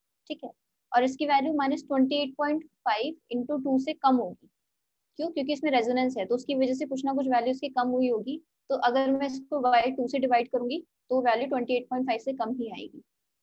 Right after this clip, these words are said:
ठीक है। तो इस वजह से heat of hydrogenation की value सबसे ज्यादा किसकी होगी? वन की,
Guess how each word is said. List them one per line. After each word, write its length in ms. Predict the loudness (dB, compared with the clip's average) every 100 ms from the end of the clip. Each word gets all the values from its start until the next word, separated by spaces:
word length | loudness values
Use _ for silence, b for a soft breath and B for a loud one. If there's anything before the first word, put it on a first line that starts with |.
| _ _
ठीक 160 | -10 -8
है। 80 |
तो 400 | -10 _ _ -4
इस 80 | -2 0
वजह 140 | -2
से 120 | 0
heat 160 | -2 -2
of 60 | 0
hydrogenation 560 | 0 2 2 0 2 0
की 60 |
value 220 | 2 2 0
सबसे 200 | -4 -2
ज्यादा 200 | -2 -2
किसकी 280 | -6 -6 -4
होगी? 140 | -2
वन 240 | -4 -6
की, 140 | -8